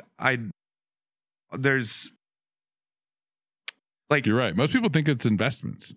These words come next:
Speaker 2: And it's
Speaker 1: Basi-
Speaker 2: not even investing. People say it's not investment advice. Well, you're right, 'cause Bitcoin's a saving tool.
Speaker 1: And that's definitely a, a,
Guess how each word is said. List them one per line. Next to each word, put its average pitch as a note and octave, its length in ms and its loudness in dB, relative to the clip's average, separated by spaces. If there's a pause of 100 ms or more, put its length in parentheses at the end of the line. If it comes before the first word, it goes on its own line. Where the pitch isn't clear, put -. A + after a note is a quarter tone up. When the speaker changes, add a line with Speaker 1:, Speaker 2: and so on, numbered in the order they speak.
(160)
Speaker 2:
And E3+ 80 4
it's A2+ 100 2
Speaker 1:
Basi- C#3+ 40 4
Speaker 2:
not D3 160 4
even A#2 180 2
investing. G#2+ 420 0
People A2 180 0
say G#2+ 100 2
it's F#2 100 0
not A#2 180 2
investment G#2 400 0
advice. E2 220 -2
Well, F#2+ 160 2
you're F2+ 80 0
right, G2 220 0
'cause E2+ 120 -4
Bitcoin's E2+ 420 -2
a C2+ 120 -4
saving E2 480 -2
tool. - 360 -4 (140)
Speaker 1:
And A2+ 180 0
that's B2 280 -4
definitely C3+ 500 0
a, A2+ 80 0 (120)
a, A2 200 2